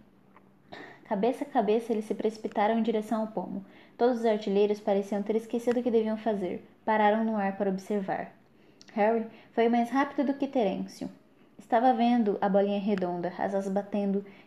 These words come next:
disparando para o alto, e imprimiu mais velocidade. "Oh!" Um rugido de raiva saiu da torcida da Grifinória lá embaixo. Marcus Flint tinha bloqueado Harry de propósito, e a vassoura de Harry perdeu o rumo. Harry se segurou,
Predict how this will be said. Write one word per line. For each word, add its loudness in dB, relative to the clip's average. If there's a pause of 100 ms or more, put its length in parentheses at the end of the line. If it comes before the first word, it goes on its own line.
disparando 0
para 0
o 2
alto, -4
e -8
imprimiu 2
mais -4
velocidade. -4 (260)
"Oh!" 2 (520)
Um 0
rugido 2
de -2
raiva 0
saiu -2
da 0
torcida 2
da -4
Grifinória 0
lá 0
embaixo. 0 (380)
Marcus 0
Flint 0
tinha 2
bloqueado 0
Harry 2
de -8
propósito, -4 (260)
e 0
a 6
vassoura 0
de -2
Harry 0
perdeu 0
o 2
rumo. -6 (280)
Harry 0
se -6
segurou, 0